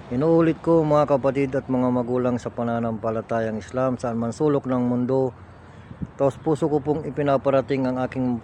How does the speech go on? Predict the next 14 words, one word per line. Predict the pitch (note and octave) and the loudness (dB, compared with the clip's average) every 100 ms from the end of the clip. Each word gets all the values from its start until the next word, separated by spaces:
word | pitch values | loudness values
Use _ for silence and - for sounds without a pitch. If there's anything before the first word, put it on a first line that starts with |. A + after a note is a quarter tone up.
| - | -6
pagbati. | A#2 A2 C#3 C#3+ D3+ D3 - - - - - - - - - - - - - - - - - - - | -8 0 2 2 2 -2 -6 -18 -18 -18 -18 -18 -18 -18 -18 -20 -20 -20 -20 -20 -20 -20 -20 -20 -4
Assalamualaikum | D#3 - - C#3+ C#3+ C3+ C3 C3 C#3+ C3+ D3 | -4 -2 2 4 6 6 4 6 4 4 2
warahmatullahi | C#3+ C3+ C3 - C3 B2 B2+ B2 A#2+ | 2 2 0 0 -4 -2 0 2 0
taala | B2+ B2 A#2+ | 0 0 2
wabarakatuh. | A#2+ A#2 G#2+ A2 A2 - C#3+ C#3+ C#3+ - - | 0 0 -2 -2 -2 2 2 2 -4 -6 -8
At | B2+ | -8
sa | - B2 | -6 -4
mga | B2 A#2+ | -2 -2
kababayan | A#2+ A#2+ A2+ B2+ B2+ A#2+ | -2 0 2 2 2 2
natin | A#2+ B2+ A#2+ | 0 0 -2
na | A#2 | 0
hindi | A#2 A#2+ | 0 -2
pa | A#2 | -4
Muslim, | A2+ G#2+ - C3+ C#3 | -4 -4 -4 -2 0